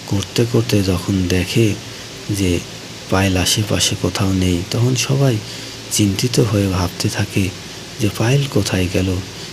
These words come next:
সে তো আমাদের এখানেই ছিল, কিন্তু তাকে কেন আমরা দেখতে পাচ্ছি না?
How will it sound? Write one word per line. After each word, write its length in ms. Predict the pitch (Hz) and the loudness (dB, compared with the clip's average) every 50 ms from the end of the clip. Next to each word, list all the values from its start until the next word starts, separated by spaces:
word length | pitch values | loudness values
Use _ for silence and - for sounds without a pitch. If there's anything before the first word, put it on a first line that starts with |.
| - - - | -12 -6 -4
সে 160 | - - 147 | 0 2 4
তো 120 | - 160 | 6 6
আমাদের 420 | 143 139 147 151 147 143 127 107 107 | 6 6 6 4 4 4 4 4 4
এখানেই 400 | 101 - - 113 113 113 110 101 | 4 2 2 4 4 4 4 4
ছিল, 380 | - - - 98 95 98 90 90 - - - - - - - - | 2 2 0 2 2 2 0 0 -2 -8 -12 -14 -14 -14 -12 -6
কিন্তু 300 | - 117 110 101 - 101 98 | 0 0 2 2 2 0 0
তাকে 300 | - 98 92 - - 92 85 | 0 0 0 2 0 -2 0
কেন 180 | - 95 95 95 | 2 2 2 4
আমরা 420 | 92 92 92 92 92 92 90 87 - - - - - - - | 2 2 2 2 2 0 0 0 -2 -6 -12 -14 -14 -8 -2
দেখতে 360 | - 95 90 92 - - 95 87 | 0 0 0 0 -2 -2 -2 0
পাচ্ছি 340 | 87 87 90 - - - 98 | 0 -2 -2 -2 0 0 2
না? 220 | 98 95 87 85 | 2 2 0 -2